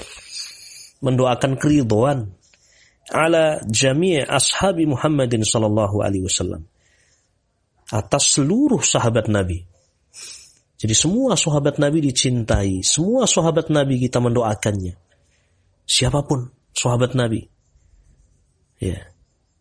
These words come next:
Abu Hurairah radhiyallahu taala anhu. Abu Hurairah sahabat yang mulia. Sahabat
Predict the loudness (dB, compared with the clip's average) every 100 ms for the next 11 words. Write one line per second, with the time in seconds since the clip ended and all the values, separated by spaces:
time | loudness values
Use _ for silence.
0 | _ -2 0 2 2 2 4 4 4 0
1 | 0 0 4 2 2 2 0 0 2 2
2 | 0 0 0 0 2 2 2 2 0 0
3 | 0 2 0 0 0 0 0 -2 -6 _
4 | _ _ _ _ _ -20 -20 _ _ -20
5 | -8 -2 0 0